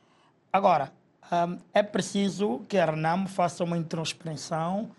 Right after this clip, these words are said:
no sentido de entender qual é este quadro que vai, eh, obviamente, trazer estes resultados que dignifiquem a Renamo. E é preciso, neste processo todo, para além dos nomes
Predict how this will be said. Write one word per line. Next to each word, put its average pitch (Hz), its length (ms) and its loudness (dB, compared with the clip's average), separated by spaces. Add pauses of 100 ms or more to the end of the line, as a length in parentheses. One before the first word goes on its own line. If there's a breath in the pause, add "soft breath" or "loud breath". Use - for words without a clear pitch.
(320 soft breath)
no 170 140 0
sentido 180 520 -2
de 170 180 -2
entender 180 880 0 (760 soft breath)
qual 262 360 6
é 220 200 6
este 196 260 0
quadro 180 760 2
que 190 80 -6
vai, 165 540 2 (540 soft breath)
eh, 196 480 2 (200)
obviamente, 180 840 0
trazer 185 640 2
estes 170 280 -2
resultados 165 920 0 (320 loud breath)
que 180 80 -2
dignifiquem 165 880 -4 (140)
a 151 100 -4
Renamo. 135 380 -6 (600 soft breath)
E 170 180 2
é 220 60 4
preciso, 214 500 -2
neste 208 260 0
processo 190 460 -2
todo, 202 320 0
para - 180 -2
além 180 200 2
dos 160 200 -2
nomes 175 500 0